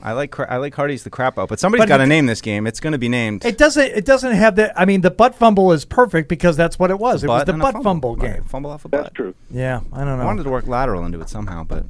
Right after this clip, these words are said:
Speaker 1: maybe somebody out there's got it. But
Speaker 2: Anything else, David?
Speaker 3: Yeah, I do have one other question.
Speaker 2: Okay.
Speaker 3: So I think I remember reading an article,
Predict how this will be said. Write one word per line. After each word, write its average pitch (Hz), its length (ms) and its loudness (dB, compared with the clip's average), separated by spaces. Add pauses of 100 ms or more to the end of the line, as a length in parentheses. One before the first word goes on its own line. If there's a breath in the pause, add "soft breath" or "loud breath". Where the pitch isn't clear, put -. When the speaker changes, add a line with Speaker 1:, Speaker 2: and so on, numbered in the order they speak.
(220)
Speaker 1:
maybe 120 160 -6
somebody 110 300 -6
out 90 120 -6
there's 90 200 -8
got 90 220 -6
it. - 140 -10
But - 280 -16
Speaker 2:
Anything 208 260 2
else, 220 240 2
David? 139 360 2 (800 soft breath)
Speaker 3:
Yeah, 156 200 -2
I 117 100 -4
do 147 200 -4
have 123 180 -4
one 123 180 -6
other 117 140 -4
question. - 420 -6
Speaker 2:
Okay. 156 160 -2
Speaker 3:
So 123 260 -4
I 127 220 -6 (160)
think 196 180 -6
I 147 120 -4
remember 135 520 -6
reading 131 300 -6
an 113 80 -10
article, 113 500 -6